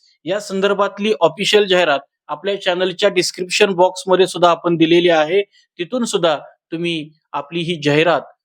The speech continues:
डाउनलोड करू शकता. तसेच काही अडचणी असल्यास आम्हाला नक्की या संदर्भामध्ये तुम्ही कमेंट करू शकता, जेणेकरून आपल्याला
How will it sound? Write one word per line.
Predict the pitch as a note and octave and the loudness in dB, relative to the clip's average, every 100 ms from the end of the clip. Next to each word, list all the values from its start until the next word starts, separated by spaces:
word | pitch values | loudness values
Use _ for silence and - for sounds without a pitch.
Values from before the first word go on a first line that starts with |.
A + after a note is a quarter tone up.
| _ | _
डाउनलोड | C#3 C#3+ D3+ E3 | -8 -6 -4 -4
करू | D#3 D#3+ F3+ | -2 0 2
शकता. | F#3 F3+ - F#3 F#3+ - _ E3 | 2 -2 0 0 0 -10 _ -8
तसेच | F#3 G3+ - | -4 -6 -6
काही | F3 F3+ | -2 0
अडचणी | F3 E3+ E3 A3+ | 2 -2 -2 2
असल्यास | G3+ F#3 D#3 C#3+ - - _ | 2 2 2 2 0 -12 _
आम्हाला | - D3 F3 F3+ | -12 -6 -4 -2
नक्की | E3+ E3 - G#3+ D3 - _ - | -2 -4 -6 -6 -6 -6 _ -10
या | E3 | -10
संदर्भामध्ये | E3+ E3 E3+ E3+ E3 E3+ E3 F3 F3 _ _ - | -6 -4 -2 0 0 0 0 -2 -2 _ _ -14
तुम्ही | D#3 E3+ E3 | -10 -6 -4
कमेंट | D#3+ F#3+ F3+ | -2 -2 0
करू | F#3 | 0
शकता, | F3+ F#3 F3+ G#3+ | 2 0 -2 -4
जेणेकरून | G3 E3+ E3+ E3+ F3 | -2 -2 -2 -2 0
आपल्याला | E3+ E3 E3 D#3+ C#3+ | 0 2 2 2 0